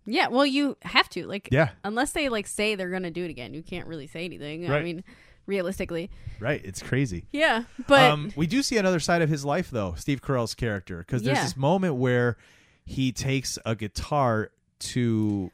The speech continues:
Speaker 1: Well, he has a dream first.
Speaker 2: Oh, yeah. What's, what was the dream? I can't remember it
Speaker 1: So,
Speaker 2: again.
Speaker 1: he's sleeping, and all of a sudden you hear this kind of music.
Speaker 2: <gasps> Oh, that's right.
Speaker 1: And
Speaker 2: Oh.
Speaker 1: while he's in bed,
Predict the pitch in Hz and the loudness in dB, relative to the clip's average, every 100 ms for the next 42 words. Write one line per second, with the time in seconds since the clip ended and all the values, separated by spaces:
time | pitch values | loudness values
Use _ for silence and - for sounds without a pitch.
0 | - 240 277 285 214 190 202 180 - - | -2 0 2 0 -4 -8 -10 -10 -12 -18
1 | - - - - 120 110 123 104 117 - | -18 -18 -16 -6 -4 -2 -2 -2 -6 -2
2 | 139 147 127 113 120 110 95 - 120 110 | 4 4 4 2 0 0 -4 -4 -2 -2
3 | 98 85 269 254 233 - 202 226 247 - | -2 0 2 2 2 -4 -6 -4 -4 -4
4 | 285 311 349 381 508 _ _ _ _ 254 | -4 -2 0 -2 -2 _ _ _ _ 2
5 | 262 254 226 - 254 277 277 - 262 254 | 2 0 -4 -2 0 2 0 0 0 0
6 | 247 233 233 226 233 - 233 214 202 190 | 0 -2 -2 -4 -6 -6 -4 -4 -6 -8
7 | 190 185 190 190 180 143 98 - - 117 | -8 -6 -6 -6 -8 -8 -10 -14 -16 -16
8 | - 110 110 92 85 80 82 85 95 85 | -4 0 0 0 -4 -10 -8 -6 -6 -8
9 | - - 233 226 214 214 - - - - | -8 2 6 6 4 2 -2 -10 -18 -20
10 | - 190 208 214 233 220 208 208 196 359 | -16 -6 0 2 0 -2 -4 -6 -4 -2
11 | 359 | -2